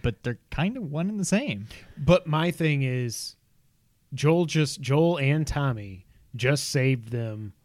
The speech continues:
Speaker 2: multiple times in that thirty minutes or so that you're playing as Abby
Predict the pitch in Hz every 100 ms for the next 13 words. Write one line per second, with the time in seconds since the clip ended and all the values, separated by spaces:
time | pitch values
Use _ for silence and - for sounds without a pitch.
0 | _ 127 147 170 180 165 143 143 131 123
1 | 113 107 104 - 135 123 - 147 143 135
2 | 131 120 - 110 131 117 117 117 120 135
3 | 127 127 120 123 - 120 120 113 113 113